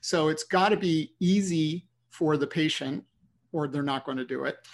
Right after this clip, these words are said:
And it's gotta be relevant, or they're not gonna do it. And it has to be easy for the clinicians and, you know, for the, all the same reasons, right? So it's gotta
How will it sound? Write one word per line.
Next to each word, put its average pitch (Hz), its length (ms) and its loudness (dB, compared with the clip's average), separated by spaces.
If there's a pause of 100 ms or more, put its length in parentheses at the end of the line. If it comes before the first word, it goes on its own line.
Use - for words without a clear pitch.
(220)
And 151 80 2
it's 135 140 -2
gotta 156 300 4
be 151 460 4
relevant, 143 600 0
or 143 100 -4
they're 135 140 -4
not 131 200 -2
gonna 131 140 -4
do 131 220 -4
it. 156 200 -4
And 165 120 0
it 165 40 2
has 190 200 0
to 202 60 -2
be 202 220 -2
easy 185 540 0 (220)
for 180 240 4
the 180 380 4
clinicians 160 960 0 (100)
and, 160 480 0
you 165 120 2
know, 151 200 2 (120)
for 170 160 2
the, 175 80 4
all 180 240 4
the 180 100 4
same 180 240 4
reasons, 165 460 0
right? 156 260 4 (320)
So 160 240 2
it's 151 160 -2
gotta 180 420 4